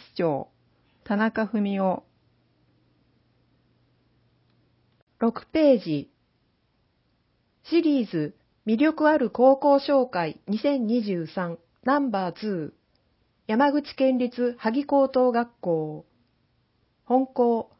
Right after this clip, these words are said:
Speaker 2: 郵便番号七五八の零零五七、萩市堀内百三十二番地。電話、零八三八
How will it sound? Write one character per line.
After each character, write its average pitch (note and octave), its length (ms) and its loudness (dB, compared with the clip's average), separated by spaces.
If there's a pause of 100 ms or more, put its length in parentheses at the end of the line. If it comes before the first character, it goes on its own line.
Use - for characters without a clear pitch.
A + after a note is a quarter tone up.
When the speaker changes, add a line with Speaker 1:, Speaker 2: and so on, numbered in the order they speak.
(400)
Speaker 2:
郵 C#4+ 200 0
便 D4+ 220 0
番 C#4+ 200 4
号 F3 420 2
七 B3 260 -2
五 C4+ 200 2
八 - 300 -8
の E3+ 180 -6
零 B3+ 220 2
零 B3 220 2
五 G#3 240 -2
七、 E3+ 380 -4 (480)
萩 C4 260 -2
市 F#3+ 220 -8
堀 G#3 320 -4
内 F#3+ 420 -6
百 B3 200 -10
三 D4+ 300 -2
十 G3 180 -4
二 F3+ 160 -6
番 G#3 220 -4
地。 - 320 -12 (520)
電 A3 260 0
話、 G#3+ 240 -2 (240)
零 D4 200 2
八 D4 180 -8 (140)
三 A#3+ 200 -2
八 A3+ 460 -10